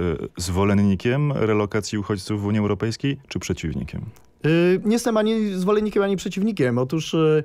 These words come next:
Speaker 2: przede wszystkim jestem zwolennikiem tego, żeby zbudować konkretną strategię. Jeżeli nie mamy pomysłu na to, co z tymi ludźmi zrobić, no, to trzeba ten pomysł przede wszystkim z-, zbudować od początku do końca. I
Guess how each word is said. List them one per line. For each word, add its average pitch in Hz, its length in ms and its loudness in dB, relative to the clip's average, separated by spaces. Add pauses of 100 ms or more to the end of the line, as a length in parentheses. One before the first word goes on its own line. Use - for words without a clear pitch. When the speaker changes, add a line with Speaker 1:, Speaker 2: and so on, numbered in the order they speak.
(200)
Speaker 2:
przede 165 220 0
wszystkim 180 360 0
jestem 170 300 2
zwolennikiem 175 480 2
tego, 165 200 2
żeby 160 160 2
zbudować 160 380 0
konkretną 175 420 0
strategię. 147 580 -2 (640)
Jeżeli 160 240 4
nie 185 120 4
mamy 185 240 2
pomysłu 165 480 0
na 156 120 2
to, 156 100 -2
co 160 120 -2
z 135 40 -6
tymi 156 200 0
ludźmi 160 280 2
zrobić, 127 460 -2 (240)
no, 139 100 0
to 165 100 0
trzeba 151 280 0
ten 156 160 0
pomysł 180 320 2 (140)
przede 139 220 0
wszystkim 160 300 0
z-, 180 60 -2
zbudować 202 720 0 (300)
od 147 120 -4
początku 185 380 0
do 190 80 4
końca. 175 360 0 (540)
I 160 340 4